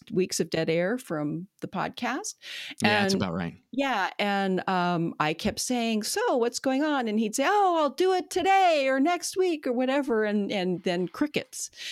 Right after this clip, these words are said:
Speaker 1: Um,
Speaker 2: Oh.
Speaker 1: and
Speaker 2: Yeah.
Speaker 1: so, and of course, I know that when things are set up right, you keep commitments because this is what we've been doing this for a year consistently.
Speaker 2: True.
Speaker 1: Up until this point,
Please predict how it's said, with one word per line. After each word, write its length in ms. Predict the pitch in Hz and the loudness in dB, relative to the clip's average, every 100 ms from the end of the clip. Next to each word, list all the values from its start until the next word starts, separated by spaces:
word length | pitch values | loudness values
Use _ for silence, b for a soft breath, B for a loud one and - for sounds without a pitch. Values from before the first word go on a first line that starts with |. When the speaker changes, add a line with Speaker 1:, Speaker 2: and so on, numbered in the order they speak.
| B B _ | B B _
Speaker 1:
Um, 380 | 214 202 190 180 - - | 0 2 2 0 -6 -14
Speaker 2:
Oh. 100 | - - - - - - - - | -12 -10 -10 -12 -16 -14 -12 -2
Speaker 1:
and 220 | 180 175 | 0 0
Speaker 2:
Yeah. 40 | |
Speaker 1:
so, 280 | 160 190 - - | 0 -2 -2 0
and 420 | 185 175 170 165 226 - _ _ _ - | 0 0 -2 -4 -8 -14 _ _ _ -2
of 120 | 190 | -2
course, 360 | - 220 208 - _ _ _ - | 0 0 0 -4 _ _ _ 0
I 460 | 190 214 220 220 - _ _ _ | 2 2 0 -2 -6 _ _ _
know 600 | - 185 226 269 196 175 | -2 0 2 4 4 4
that 180 | 170 175 | 2 0
when 180 | 170 170 | 0 -2
things 280 | 165 180 165 | -2 -2 -2
are 40 | |
set 240 | 165 175 160 | -2 -2 0
up 220 | 254 - | -2 -2
right, 240 | 160 156 | -2 0
you 160 | 147 180 | -2 -4
keep 400 | - - 359 - | -4 -4 -4 -2
commitments 540 | 165 135 - 131 135 | -2 0 -2 -6 -6
because 420 | - 196 208 175 | -6 -4 -2 -4
this 260 | - 160 - | -2 -4 -2
is 200 | 180 - | -4 -4
what 160 | 139 160 | -4 -2
we've 180 | 170 | -2
been 140 | 165 160 | 0 0
doing 300 | 202 247 180 | 0 0 2
this 220 | 151 156 | 0 -2
for 220 | - 156 | -4 -2
a 60 | 151 | -2
year 480 | 185 220 180 160 151 | 0 0 2 0 0
consistently. 960 | 185 156 - 330 - - - 147 220 B B B B B B - | -2 -2 0 -2 -4 -6 -2 -2 -4 B B B B B B -4
Speaker 2:
True. 260 | 98 98 - _ _ - | -2 -2 -6 _ _ -6
Speaker 1:
Up 160 | 175 180 | -6 -6
until 200 | 170 147 | -6 -4
this 160 | 143 | -6
point, 520 | - 202 147 - - | -6 -4 -4 -6 -12